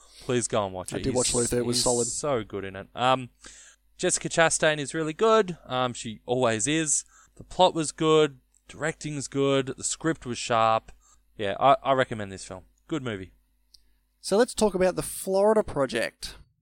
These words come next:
Speaker 1: The Florida Project. How did this film not get a nomination for the Best Picture? It is beyond me. This film is great. It tells the story of various people living in a low-income environment in, would you believe it, Florida.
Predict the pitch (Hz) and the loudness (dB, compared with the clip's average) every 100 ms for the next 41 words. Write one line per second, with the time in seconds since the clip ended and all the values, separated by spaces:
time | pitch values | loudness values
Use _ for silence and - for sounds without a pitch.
0 | _ - 123 - - 113 139 151 117 - | _ -16 -14 -12 -4 0 2 2 -2 -2
1 | 107 - 104 - _ _ _ - 143 170 | -4 -4 -8 -8 _ _ _ 0 2 2
2 | 147 127 127 - 123 107 101 110 110 - | -2 -6 -8 -6 -6 -6 -6 -6 -8 -4
3 | 110 101 101 101 98 95 92 98 92 95 | -6 -6 -8 -8 -8 -8 -10 -14 -18 -18
4 | 92 - 98 - 95 - 92 90 _ _ | -14 -10 -8 -10 -12 -16 -18 -20 _ _
5 | _ _ - 151 107 117 101 95 92 - | _ _ -6 -4 -2 -2 -2 -6 -12 -8
6 | 151 - 135 113 95 - 101 95 - - | -8 -6 -6 -6 -12 -8 -6 -6 -8 -20
7 | - _ - 117 160 196 180 147 - 135 | -20 _ -12 -4 2 2 2 -2 -2 0
8 | 127 117 98 104 123 151 139 - 117 107 | 2 0 -4 0 2 4 2 0 -4 -4
9 | 120 113 104 104 101 101 107 117 120 113 | -4 -4 -6 -6 -6 -6 0 0 0 -4
10 | 104 104 98 95 98 104 104 107 104 _ | -8 -6 -6 -8 -4 -4 -4 -8 -12 _
11 | _ _ 104 101 - 113 120 110 101 95 | _ _ -10 -10 -10 -4 -2 -2 -4 -4
12 | 92 - - 85 85 | -6 -10 -8 -10 -10